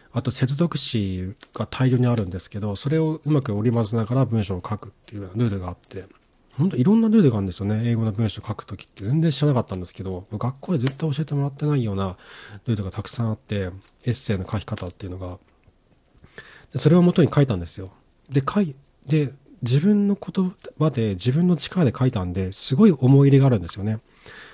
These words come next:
で、先生にね、いろいろ赤入れしてもらって、直してもらって、出来上がった文章を読んだら、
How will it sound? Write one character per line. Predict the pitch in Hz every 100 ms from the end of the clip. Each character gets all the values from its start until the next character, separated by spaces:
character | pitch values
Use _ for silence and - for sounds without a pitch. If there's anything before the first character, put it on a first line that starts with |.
| -
で、 | 151
先 | 170 170
生 | 196
に | 131
ね、 | 123
い | 127
ろ |
い | 120
ろ |
赤 | 110 135
入 | 127
れ | 123
し |
て | 135
も | 131
ら | 127
っ |
て、 | - 151
直 | 117 135
し | 139
て | 120
も | 104
ら | 95
っ |
て、 | - 123 113 95 - _ _ _ -
出 | 117
来 | 120
上 | 135
が | 135
っ |
た | 127
文 | 139
章 | 135 107
を |
読 | 107
ん |
だ | 101
ら、 | 107 95